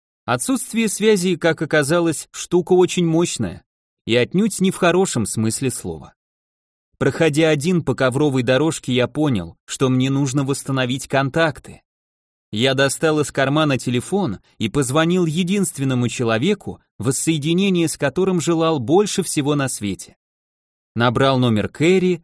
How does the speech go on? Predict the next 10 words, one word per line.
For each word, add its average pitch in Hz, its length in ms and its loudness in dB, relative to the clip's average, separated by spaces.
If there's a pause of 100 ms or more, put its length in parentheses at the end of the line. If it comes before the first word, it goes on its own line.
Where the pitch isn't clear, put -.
(140)
и 104 80 -4
стал 120 400 -2
ждать. 90 500 -10 (1300)
Я 147 180 2
познакомился 185 800 0
с - 140 -6
ней 175 180 2
двумя 160 380 0
годами 139 400 2
ранее, 95 480 -2